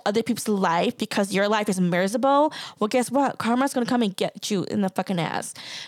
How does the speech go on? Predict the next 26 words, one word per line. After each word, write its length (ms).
You 120
may 120
think 220
that 100
it's 100
not 80
gonna 100
come, 380
but 300
maybe 280
this 160
is 120
the 80
year 320
that's 200
gonna 180
come 380
bite 340
you 60
in 80
your 100
ass. 480
And 240
I 80
believe 360
that. 340